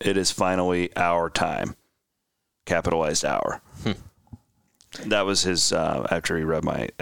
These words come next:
Speaker 1: read the column. And, you know, and he was a guy I was thinking about too, 'cause I just, I interviewed Jamie, uh, we always joke about this, how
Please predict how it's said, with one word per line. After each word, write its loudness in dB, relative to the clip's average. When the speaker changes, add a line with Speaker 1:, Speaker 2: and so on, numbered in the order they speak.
Speaker 1:
read 0
the 0
column. 0
And, -2
you 2
know, 4
and 2
he 2
was 2
a 0
guy 2
I 2
was 2
thinking 0
about 0
too, 2
'cause 0
I 2
just, 0
I 4
interviewed 0
Jamie, 2
uh, 4
we 4
always 2
joke 2
about 0
this, 2
how 2